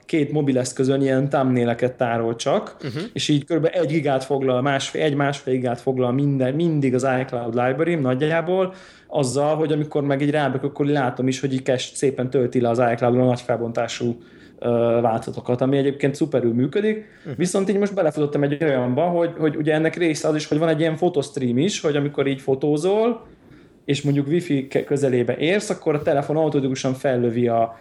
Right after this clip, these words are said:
Speaker 1: cloudba a legutóbb készített képeket, és az így a fotóz alkalmazásban egyből megjelenik.
Speaker 2: Mhm.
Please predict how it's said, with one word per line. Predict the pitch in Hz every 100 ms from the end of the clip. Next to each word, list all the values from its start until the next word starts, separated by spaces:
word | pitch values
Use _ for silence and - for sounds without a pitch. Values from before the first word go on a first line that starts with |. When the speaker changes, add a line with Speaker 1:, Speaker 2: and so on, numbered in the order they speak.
| -
Speaker 1:
cloudba | - 139 123 127 127
a |
legutóbb | 139 143 131 123 -
készített | 123 120 123
képeket, | 107 151 196 220 196
és | 185
az | 175
így |
a | 185
fotóz | 185 185 - 127 120
alkalmazásban | 143 147 156 151 143 - - 151
egyből | 135 127 127
megjelenik. | 117 107 104 107 107 -
Speaker 2:
Mhm. | 131